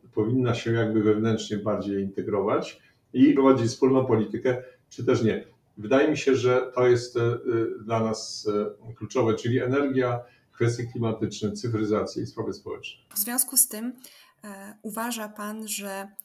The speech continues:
Speaker 2: e, Unii Europejskiej potrzebna jest strukturalna zmiana budżetowa, na przykład em, może powinniśmy zabiegać o to,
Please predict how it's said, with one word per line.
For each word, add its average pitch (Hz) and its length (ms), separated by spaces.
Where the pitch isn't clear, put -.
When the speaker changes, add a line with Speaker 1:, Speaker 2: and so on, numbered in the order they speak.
Speaker 2:
e, 202 240
Unii 240 300
Europejskiej 214 680
potrzebna 214 540
jest 208 500
strukturalna 233 880
zmiana 202 720
budżetowa, 208 680
na 202 60
przykład 208 460
em, 202 300
może 208 240
powinniśmy 226 540
zabiegać 208 480
o 196 200
to, 196 360